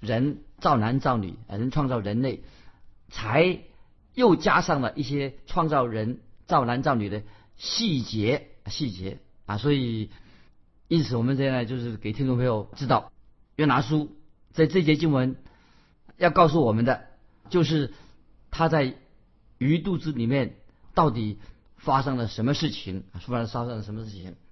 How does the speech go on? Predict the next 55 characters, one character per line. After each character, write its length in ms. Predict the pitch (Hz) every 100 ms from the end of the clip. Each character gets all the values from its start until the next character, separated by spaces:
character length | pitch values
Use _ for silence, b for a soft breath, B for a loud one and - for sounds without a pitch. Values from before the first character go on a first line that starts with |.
| _ _ _ _ - _ _ b
那 100 | 123
今 160 | 147 147
天 140 | 147
时 140 | - 135
间 120 | 147
的 60 |
关 160 | 135 135
系， 100 | 123
我 80 | 117
们 140 | 117
就 320 | 123 120 110 -
暂 140 | 135
时 120 | 110 113
停 160 | 117
到 100 | 117
这 120 | 110
里。 220 | 110 90 - - _
我 80 | -
要 100 | 127
问 300 | 139 143 131 - b b b b
听 160 | - 135
众 280 | 127 120 - _ _
朋 160 | - 127
友 220 | 117 95
啊， 180 | 92 90
一 120 | 120
个 520 | 113 110 107 104 - - - -
问 240 | 180 160 117
题 400 | - 107 113 - - -
啊， 80 | -
这 120 | 101
是 320 | 107 120 110 - B B
欢 180 | - 147
迎 120 | 135
你 80 | 110
给 120 | 120
我 140 | 123 113
来， 240 | 110 -
来 160 | - 123
信， 340 | 139 156 113 - - - b b b -
告 160 | 170 143
诉 160 | 147
我 140 | 113 104
你 160 | 107
的 80 | 107
经 240 | - 156
历。 220 | 139 92 - b b b b b -
我 100 | 135
的 60 |
问 140 | 170 190
题 140 | 165
是 100 | 170
什 140 | 143 127
么 60 |
呢？ 180 | 135 131